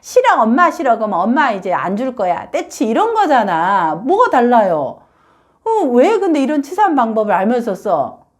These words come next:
이 방법 말고는 저, 저, 저, 저 배-, 저 배우자 인간을 내가 작사를 낼 방법이 없는 거야. 그러니까 내가 줄 수 있는 걸 갖고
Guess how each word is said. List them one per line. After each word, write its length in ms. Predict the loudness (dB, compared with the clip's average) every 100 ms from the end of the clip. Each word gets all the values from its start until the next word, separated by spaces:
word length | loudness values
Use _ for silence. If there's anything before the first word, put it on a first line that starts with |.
| _ _ _ _
이 100 | 0
방법 360 | 2 2 0 0
말고는 520 | 2 2 2 0 0 0 0 0 -2 -4 -10 _ _ _ _ _
저, 400 | -2 0 0 -2
저, 280 | 0 2 2
저, 460 | 2 2 4 2 -4
저 280 | -6 -6
배-, 220 | -4 -6 -6
저 200 | -10 -4
배우자 360 | -2 -2 0 -2
인간을 520 | 0 0 0 0 -4
내가 520 | -4 -4 -4 -4 -6 -10 _
작사를 440 | -14 -2 0 2
낼 200 | 0 -2
방법이 380 | -4 -8 -6 -6
없는 260 | -4 -4 -4
거야. 140 | -6 -4
그러니까 560 | -2 -2 -2 -2 -2
내가 260 | 0 0 0
줄 200 | -2 -6
수 160 | -4 -2
있는 260 | 0 0
걸 180 | -2 -4
갖고 640 | -6 -10 -6 -2 -2 -4